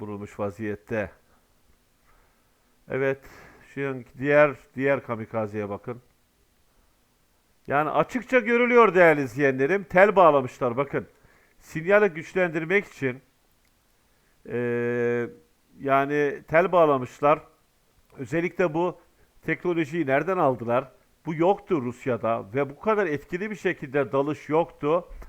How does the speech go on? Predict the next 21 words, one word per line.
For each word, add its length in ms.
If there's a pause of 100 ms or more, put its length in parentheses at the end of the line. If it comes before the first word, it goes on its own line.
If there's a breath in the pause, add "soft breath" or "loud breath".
(260 loud breath)
Bu 140
da 400
çok 220
önemli 360
bir 120
ayrıntı 420
olsa 240
gerek. 360 (2000)
Bakın 360
şu 200
anda 340
hedefini 460
arayan 520
başka 420
bir 180
tane 360
daha 260
kamikaze. 800 (2250)
İnanılmaz, 600 (100)
inanılmaz 680
gerçekten. 640